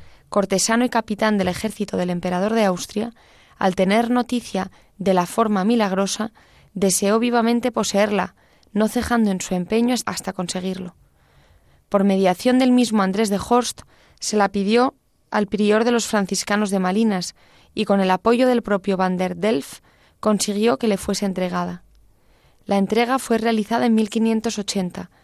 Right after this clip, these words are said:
en presencia del rector y del prior de los franciscanos. Pensaba, además, llevársela a Alemania para recibir a ciertos cientos de incrédulos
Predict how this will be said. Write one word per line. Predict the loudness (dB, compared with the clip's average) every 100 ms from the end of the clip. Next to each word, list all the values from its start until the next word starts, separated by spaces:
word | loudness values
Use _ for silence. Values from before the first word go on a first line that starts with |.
| _ _ _
en | -2 0
presencia | 0 2 0 0 0 -2
del | -2
rector | -4 -4 -2 0
y | 2
del | 0
prior | -2 0 0 0 -6
de | -4
los | -2 -2
franciscanos. | -4 -4 -4 -6 -4 -4 -6 -12 -20 _ _ _ _ _ _ _ _ _ -4
Pensaba, | -2 0 0 2 2
además, | 0 0 0 0 -4 -12 _ _
llevársela | 0 2 2 2 2
a |
Alemania | 2 2 2 0 -2 -8 _ _
para | 0 2
recibir | 2 0 -2 0 0
a |
ciertos | -2 -2 -4 -2 -6 -2
cientos | -2 0 0
de | -2
incrédulos | -2 -2 -2 -2 -4 -8